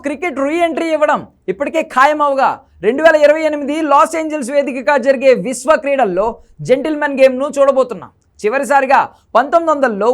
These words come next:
ఒలింపిక్స్లో క్రికెట్ జరిగింది. అదే మొదటిసారి, చివరిసారిగా నిలిచింది. బ్రిటన్, ఫ్రాన్స్కు చెందిన జట్ల మధ్య ఈ మ్యాచ్ జరిగింది. బ్రిటన్ ఇందులో గెలుపొందింది. మళ్ళీ దాదాపు నూట ఇరవై ఎనిమిది ఏళ్ల తర్వాత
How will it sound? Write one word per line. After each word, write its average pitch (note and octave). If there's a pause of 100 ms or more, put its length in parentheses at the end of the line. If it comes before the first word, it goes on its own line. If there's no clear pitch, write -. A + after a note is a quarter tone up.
ఒలింపిక్స్లో C#4+
క్రికెట్ C4
జరిగింది. A3 (280)
అదే A#3+
మొదటిసారి, A3+ (340)
చివరిసారిగా A#3+
నిలిచింది. G#3 (400)
బ్రిటన్, F#4
ఫ్రాన్స్కు D#4
చెందిన D4+ (120)
జట్ల C4
మధ్య C#4 (240)
ఈ F3+
మ్యాచ్ A#3
జరిగింది. A#3 (320)
బ్రిటన్ D4+
ఇందులో C#4+ (100)
గెలుపొందింది. B3+ (240)
మళ్ళీ A#3
దాదాపు C4+ (380)
నూట D4
ఇరవై F4
ఎనిమిది D#4+ (140)
ఏళ్ల E4
తర్వాత F#3